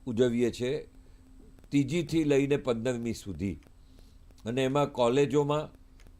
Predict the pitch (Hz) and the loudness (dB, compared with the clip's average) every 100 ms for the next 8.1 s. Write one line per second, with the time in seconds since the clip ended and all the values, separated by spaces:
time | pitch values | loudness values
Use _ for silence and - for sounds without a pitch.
0 | - - 92 113 120 143 143 147 151 - | -20 -4 0 2 2 2 2 0 -2 -8
1 | - - - - 113 127 180 147 139 - | -20 -20 -20 -6 -2 -2 -2 -2 -2 -4
2 | 147 139 143 143 117 - 147 143 139 147 | -6 -4 -2 -2 -2 -4 -6 -6 -6 -4
3 | 143 139 117 - 139 139 131 147 151 120 | -2 -2 -4 0 0 2 0 -2 -2 -2
4 | 90 - - - - - - 120 139 127 | -4 -10 -20 -20 -20 -10 0 2 2 0
5 | 120 127 135 131 135 135 - - - - | -2 2 2 2 0 -2 -4 -14 -20 -20
6 | - - 113 127 147 135 147 147 147 - | -20 -2 0 2 2 4 2 0 -6 -16
7 | - - - - 123 127 156 139 131 131 | -20 -20 -16 -2 0 4 4 4 0 -2
8 | 123 | -2